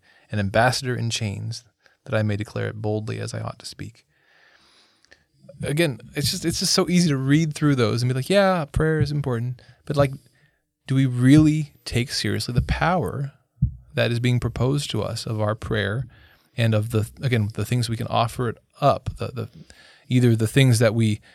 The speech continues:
receive involuntarily, our, our pains and our difficulties and the, the, the circumstances of life that we, by turning to prayer, say, "Lord, I give you this. I endure this with you and for you. You know, I, I offer up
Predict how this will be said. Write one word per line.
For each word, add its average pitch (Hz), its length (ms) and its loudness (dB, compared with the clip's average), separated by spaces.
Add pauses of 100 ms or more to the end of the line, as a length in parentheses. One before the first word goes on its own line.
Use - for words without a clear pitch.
(200)
receive 131 460 4
involuntarily, 120 840 2
our, 107 160 -2 (200)
our 101 100 -4
pains 123 420 2
and 113 80 0
our 107 80 0
difficulties 117 640 -2
and 107 160 -4
the, 104 60 -10 (100)
the, 110 180 -8
the - 120 -8
circumstances 123 520 0
of 113 100 0
life 110 200 2
that 110 120 -4
we, 127 300 2 (760)
by 107 120 0 (120)
turning 143 340 8
to 123 100 2
prayer, 101 340 0
say, 113 140 -6
"Lord, 113 240 0
I 107 120 0
give 113 300 2
you 127 100 2
this. - 280 -6 (160)
I 113 80 0
endure 113 540 4
this 120 340 2 (460)
with 123 320 -2
you 120 320 0
and 107 160 -2
for 110 320 -2
you. 95 300 -8 (200)
You 110 140 -2
know, 104 100 -2
I, 101 260 -4
I 107 140 -4
offer 117 380 2
up 110 100 0